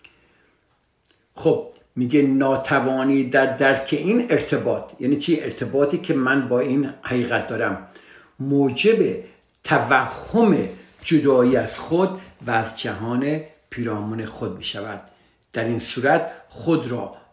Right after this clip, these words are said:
آگاهانه یا ناآگاهانه همچون پاره‌ای جدا و منزوی در نظر می‌آوری و بدین سان ترس‌ها زاده می‌شوند و خصومت با درون خود و بیرون خود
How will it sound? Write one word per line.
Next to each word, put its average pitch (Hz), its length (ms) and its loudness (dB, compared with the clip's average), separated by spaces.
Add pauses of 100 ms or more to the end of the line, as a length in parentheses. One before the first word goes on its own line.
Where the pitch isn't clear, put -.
(120)
آگاهانه 131 1200 2 (260)
یا 127 260 0
ناآگاهانه 123 1500 0 (180)
همچون 123 460 -2
پاره‌ای 123 580 0
جدا 123 360 0
و 120 120 -4
منزوی 113 760 -4 (220)
در 110 120 -8
نظر 110 360 -4
می‌آوری 160 680 2 (320)
و 127 120 0
بدین 127 600 0
سان 202 500 2 (340)
ترس‌ها 139 1080 2
زاده 127 360 0
می‌شوند 202 520 2 (320)
و 139 80 2
خصومت 151 880 0
با 135 160 4
درون 165 500 2
خود 185 400 2
و 123 160 0
بیرون 139 360 2
خود 214 300 2